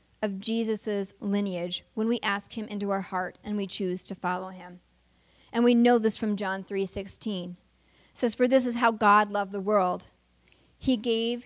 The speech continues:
his one and only Son, so that everyone who believes in him will not perish, but have eternal life." And you need to catch that. Everyone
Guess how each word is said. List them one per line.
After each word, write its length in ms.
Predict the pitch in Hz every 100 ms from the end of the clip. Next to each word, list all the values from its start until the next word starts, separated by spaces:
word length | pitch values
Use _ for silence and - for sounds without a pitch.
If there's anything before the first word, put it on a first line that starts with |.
| _
his 260 | - 208 196
one 540 | 202 214 226 247 254 _ _
and 160 | 220 208
only 360 | 214 214 214 233
Son, 480 | - 170 180 180 185 _ _ _
so 160 | - 233
that 140 | 226 220
everyone 460 | 226 233 254 247
who 140 | 247 262
believes 380 | 233 220 220 202
in 100 | 202
him 440 | 202 196 190 196 -
will 240 | 196 214 220
not 220 | 220 -
perish, 640 | - 190 185 190 - - _ _ _ -
but 160 | 214
have 280 | 202 196 190
eternal 500 | 190 - 190 180 180
life." 480 | 180 165 180 - - _ _ _ _ _ _ _ _ _ _ _ _ -
And 140 | 247 262
you 80 |
need 180 | 269 277
to 100 | 254
catch 400 | 240 277 262 -
that. 340 | 202 170 - - _ _ _ _ _ -
Everyone 880 | 269 254 240 220 196 190 175 185